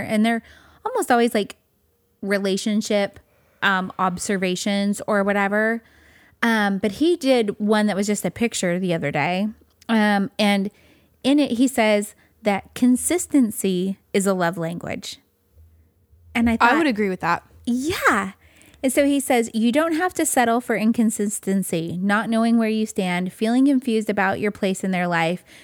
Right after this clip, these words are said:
Speaker 1: feeling like an option, not a priority. That shit ain't love, it's programming. Hot and cold, on and off behavior is confusing and exhausting." And I was like, "Oh,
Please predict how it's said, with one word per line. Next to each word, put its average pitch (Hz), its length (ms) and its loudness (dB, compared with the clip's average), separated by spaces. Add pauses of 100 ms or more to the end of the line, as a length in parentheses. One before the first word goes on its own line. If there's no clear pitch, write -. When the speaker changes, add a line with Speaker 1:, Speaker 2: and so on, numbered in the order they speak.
(120)
Speaker 1:
feeling 240 380 4
like 220 220 2
an 202 100 0
option, 190 420 0
not 170 180 0
a 175 80 0
priority. 170 640 -4 (340)
That 208 200 -2
shit - 280 0
ain't 214 220 -2
love, 202 300 2 (100)
it's 208 220 -2
programming. 180 720 -6 (120)
Hot 262 200 0
and 262 80 0
cold, 240 420 0
on 220 160 2
and 233 80 2
off 208 240 0
behavior 202 420 0
is 175 120 -4
confusing 202 580 -2
and 180 140 -4
exhausting." 165 760 -4 (420)
And 220 80 -2
I 233 40 0
was 233 80 -2
like, 240 220 -2 (220)
"Oh, - 180 -14